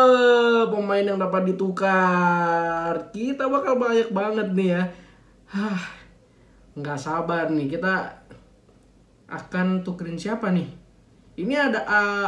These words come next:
A Percasi dan juga L Percasi, bro. Ini buat teman-teman, ini kakak adik atau ayah dan anak? <laughs> Ini adalah Kopino.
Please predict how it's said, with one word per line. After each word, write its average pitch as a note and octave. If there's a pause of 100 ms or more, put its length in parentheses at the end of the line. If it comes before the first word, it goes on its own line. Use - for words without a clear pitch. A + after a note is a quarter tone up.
(320)
A F3+
Percasi F3
dan F#3
juga F#3
L G3+
Percasi, F#3+
bro. C3 (1300)
Ini A3
buat F#3+
teman-teman, F#3
ini C4+ (160)
kakak F3
adik A3+
atau G#3+ (400)
ayah F3+ (480)
dan F#3
anak? G3+
<laughs> - (1120)
Ini G#3
adalah G3+
Kopino. G#3